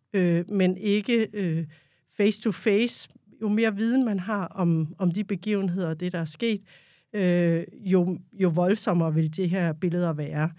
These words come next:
Øh, så det er mulighed for læreren at, at didaktisere det, så, så alle kan være med, også, øh, også, hvad hedder det, i de, i de mindre klasser. Og det, der er det særlige ved den her fortælling i forhold til, øh,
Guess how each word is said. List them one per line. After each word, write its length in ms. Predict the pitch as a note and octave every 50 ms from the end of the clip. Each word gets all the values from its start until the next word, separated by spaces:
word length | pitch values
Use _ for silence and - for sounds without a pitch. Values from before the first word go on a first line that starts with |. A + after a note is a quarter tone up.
| - _ _ _ _ _ -
Øh, 240 | G3+ G3 F#3 F3+ E3+
så 160 | E3+ - G3
det 100 | F3+ G3
er 40 | F#3
mulighed 440 | F3+ F3 F#3 G3 G#3+ G3 G3+ G3 F3+
for 160 | E3 - F3
læreren 460 | E3 F3 F3 F#3+ G#3 A3+ A#3+ A3 G3 -
at, 120 | G3 F#3 - F#3+
at 120 | F3 -
didaktisere 800 | G3+ F3+ F#3 F#3+ D3+ D3+ - - G3+ F3+ - - B3 A#3+ A3 G3
det, 160 | E3+ D#3 D#3
så, 240 | D#3 - F#3 E3 E3
så 120 | D#3 -
alle 280 | D#3+ - D#3+ D3+ D3 F#3
kan 220 | - - G#3 F3
være 160 | D#3+ D3 C#3 C3+
med, 220 | D3 D#3+ E3+ F#3+
også, 420 | - - E3 E3+ E3+ - - - E3
øh, 340 | D#3 D3+ C#3+ C#3 C#3+ D3+ D#3 - _ _
også, 300 | - E3 D#3+ D#3 D#3+ F3
hvad 120 | D#3+ E3 D3+
hedder 220 | D3+ E3 D3+ D3
det, 140 | - D3 D#3
i 100 | E3 E3
de, 280 | D3+ E3+ D#3 C#3 D3 D3+ - - _ _ _ _ _ _ _
i 100 | - F#3+
de 140 | E3+ E3+ F3
mindre 560 | D#3 D#3+ D#3+ E3+ F3 - - E3 D#3 C#3+ C#3+ C3+ - _ _ _ _ _ _
klasser. 460 | - - - D#3 D#3 E3 F3 - E3+ D#3 - - _ _ _ _ _ _ -
Og 100 | F#3 F#3+
det, 100 | A3 A3+
der 60 | A3
er 40 | F#3+
det 120 | F3+ E3+ D3+
særlige 320 | - G3+ F#3 G3 G3+ F#3+
ved 60 | F3
den 200 | F3 A3 A3+ B3
her 140 | A#3 A#3 G3+
fortælling 600 | - - F3+ - - - A3 A3 G#3 F#3+ F3+ E3+
i 40 | F3+
forhold 480 | - - F3 F3 F#3 F3+ G#3 F3+ E3 D#3
til, 560 | D#3 - - F#3 E3 D#3 D3+ D3 D3 C#3+ - - - _
øh, 260 | - F3 D3 C#3+ C#3